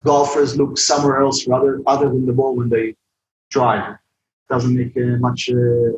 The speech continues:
much, uh, sense. So it should work, but the data is not there. And, um, as a researcher, I like to stick with the data that,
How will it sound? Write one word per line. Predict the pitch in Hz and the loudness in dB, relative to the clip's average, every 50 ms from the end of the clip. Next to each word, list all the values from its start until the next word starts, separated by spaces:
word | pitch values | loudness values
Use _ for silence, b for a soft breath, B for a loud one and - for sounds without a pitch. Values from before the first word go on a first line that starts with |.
| - | -6
much, | 127 127 123 - - | -10 -10 -10 -6 -2
uh, | 123 123 120 | -2 -2 -2
sense. | - - 135 123 120 - - | -2 -2 -2 -4 -4 -4 -2
So | 127 127 123 120 - _ _ _ _ _ _ _ _ _ _ _ - | -2 -2 -2 -2 -6 _ _ _ _ _ _ _ _ _ _ _ -4
it | 170 - | -2 0
should | 226 226 190 | 0 2 4
work, | 202 208 240 226 - - - | 4 4 2 2 0 0 0
but | 170 165 - - - - | 0 0 -2 -6 -6 -4
the | 165 143 | -2 0
data | 135 170 185 196 190 214 | 2 2 2 2 2 2
is | 202 175 165 - | 2 0 0 0
not | 160 165 160 - | 0 -2 -2 0
there. | 165 165 147 117 107 - _ _ _ _ _ _ _ _ | -2 -2 -2 -2 -4 -6 _ _ _ _ _ _ _ _
And, | 127 135 | -6 -4
um, | 131 131 131 127 123 123 123 123 120 120 - _ _ _ _ _ _ _ _ _ _ _ _ _ _ _ _ - 147 | -2 0 0 2 2 2 2 0 0 -2 -6 _ _ _ _ _ _ _ _ _ _ _ _ _ _ _ _ -2 0
as | 147 147 - | 0 2 2
a | 151 151 139 | 2 2 2
researcher, | 139 151 147 - 165 143 - - 156 156 151 151 143 - - - _ _ _ _ _ _ _ _ _ - | 2 0 -2 -2 -2 -4 -2 0 0 2 2 2 0 -2 -4 -10 _ _ _ _ _ _ _ _ _ -4
I | 143 135 | -2 2
like | 135 139 143 143 143 | 2 2 2 2 0
to | - - 147 143 143 143 139 139 143 | -2 0 2 4 4 4 2 0 -2
stick | - - - - 147 - - | -4 -4 -4 -2 -4 -2 -2
with | 143 143 131 - - | -2 -2 -2 -2 -2
the | 139 139 135 | -2 -2 0
data | 131 143 143 139 139 143 139 139 135 135 135 131 131 - - | 0 0 0 0 0 0 0 0 2 0 0 -2 -4 -4 -4
that, | - 135 131 - | -2 -2 -2 -4